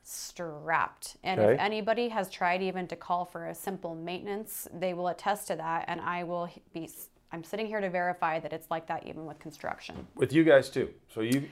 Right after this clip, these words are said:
Speaker 2: do you
Speaker 1: Well,
Speaker 2: guys
Speaker 1: my
Speaker 2: run into
Speaker 1: husband does it, right?
Speaker 2: Right, right,
Speaker 1: So
Speaker 2: right.
Speaker 1: what we need, we already know that we're gonna run into those barriers.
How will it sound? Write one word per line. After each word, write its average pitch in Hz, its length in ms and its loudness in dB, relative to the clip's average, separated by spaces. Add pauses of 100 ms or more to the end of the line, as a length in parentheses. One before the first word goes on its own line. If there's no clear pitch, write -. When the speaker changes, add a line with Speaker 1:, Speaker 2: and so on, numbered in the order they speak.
(160)
Speaker 2:
do 120 80 -6
you 139 80 0
Speaker 1:
Well, 240 220 12
Speaker 2:
guys 240 60 10
Speaker 1:
my 240 80 10
Speaker 2:
run 226 60 8
into 254 80 8
Speaker 1:
husband 233 300 6
does 180 240 8
it, 156 180 0
right? 170 180 4
Speaker 2:
Right, 120 120 12 (100)
right, - 80 -10
Speaker 1:
So 226 280 10
Speaker 2:
right. 214 200 8
Speaker 1:
what 214 340 8
we 220 220 2
need, 208 560 0
we 196 180 0
already 202 400 2
know 185 560 0 (260)
that 208 100 2
we're 196 100 2
gonna 208 160 2
run 202 140 2
into 202 180 -2
those 202 180 0
barriers. 208 640 0